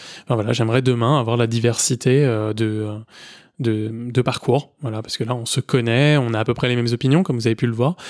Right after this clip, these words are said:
mais ça aurait été bien même d'avoir quelqu'un d'une opinion différente, là, qui aurait pu, euh, intervenir. Il doit y en avoir, parce que c'est la diversité, et que heureusement qu'il y a des gens qui sont pas d'accord avec nous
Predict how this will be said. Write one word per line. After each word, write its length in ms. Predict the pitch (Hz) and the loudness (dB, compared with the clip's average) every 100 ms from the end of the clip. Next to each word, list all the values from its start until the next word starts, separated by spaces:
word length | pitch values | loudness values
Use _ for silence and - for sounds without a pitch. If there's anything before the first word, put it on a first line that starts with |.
| - | -4
mais 60 | 139 | 0
ça 80 | 139 | 2
aurait 80 | |
été 100 | 139 | 2
bien 160 | 143 170 | 4 4
même 140 | 190 | 6
d'avoir 240 | 160 135 127 | 4 4 2
quelqu'un 460 | 139 131 147 156 | 0 2 0 2
d'une 420 | 160 139 139 127 127 | -2 -2 -2 2 2
opinion 260 | 127 139 | 2 2
différente, 460 | 131 139 131 120 - | 2 2 0 0 -4
là, 80 | 123 | -4
qui 160 | - | -2
aurait 160 | 117 117 | -2 -4
pu, 260 | - 139 | -2 2
euh, 180 | 135 123 | 2 2
intervenir. 760 | 139 123 120 120 113 147 127 107 - - - | 0 0 0 0 0 0 0 -4 -10 -16 -8
Il 80 | 131 | 0
doit 160 | 127 143 | 4 4
y 60 | |
en 40 | 143 | 4
avoir, 260 | 117 117 | 0 -2
parce 220 | - 135 | -4 -8
que 80 | - | -6
c'est 140 | 120 113 | -6 -4
la 80 | |
diversité, 540 | 110 110 107 - - 143 | -2 -2 -4 -4 0 0
et 80 | 117 | 0
que 100 | 127 | -2
heureusement 640 | 117 160 135 139 135 147 | 0 2 2 2 4 2
qu'il 140 | 151 123 | 2 2
y 20 | |
a 40 | |
des 40 | 117 | 2
gens 140 | 131 | 0
qui 80 | 139 | -4
sont 100 | 127 | -2
pas 120 | 135 | 2
d'accord 260 | 127 127 120 | 2 2 2
avec 220 | 113 | 0
nous 100 | - | 2